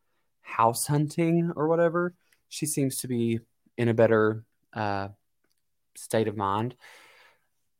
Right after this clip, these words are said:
And Kimmy, they're watching this T V show. There's news on T V. They're watching it. Kimmy brings up police brutality, so, um, I would say that's queen behavior.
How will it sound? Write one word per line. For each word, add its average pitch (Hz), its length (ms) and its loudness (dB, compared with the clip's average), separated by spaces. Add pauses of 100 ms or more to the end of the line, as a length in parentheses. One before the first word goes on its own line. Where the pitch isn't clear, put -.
(100)
And 131 600 2 (1600)
Kimmy, 180 1000 4 (140)
they're 147 160 6
watching 180 320 6
this 165 180 0
T 147 180 0
V 147 140 2
show. 143 160 2
There's 127 220 4
news 131 400 4
on 127 240 4
T 123 180 -2
V. 117 220 2
They're 110 180 4
watching 107 440 2
it. 107 220 -2 (1080)
Kimmy 151 280 2
brings 120 300 2
up 117 160 2
police 117 320 0
brutality, 110 720 0
so, 101 440 2 (640)
um, 107 360 -2 (240)
I 110 140 6
would 110 160 2
say 110 160 0
that's 107 220 0
queen 107 380 -4
behavior. 101 640 -4